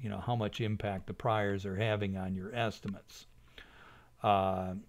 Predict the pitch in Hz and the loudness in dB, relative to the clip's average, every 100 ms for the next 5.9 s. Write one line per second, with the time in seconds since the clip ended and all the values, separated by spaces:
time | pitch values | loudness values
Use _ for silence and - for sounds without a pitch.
0 | 202 123 117 110 107 - 117 110 101 101 | -4 2 4 4 4 4 4 4 2 4
1 | 104 - 101 101 101 - 120 110 104 - | 2 0 0 0 -4 0 4 4 2 -6
2 | - 123 107 98 101 98 95 120 123 117 | -2 2 2 2 0 -2 0 4 4 4
3 | - 127 101 98 98 92 107 98 95 98 | 0 0 0 0 -2 -2 -2 0 -2 0
4 | 110 98 95 95 - - 110 104 95 - | -2 -2 -4 -6 -8 -4 0 0 0 -4
5 | 101 107 98 98 95 131 127 101 | -2 -2 -2 -2 -2 2 2 0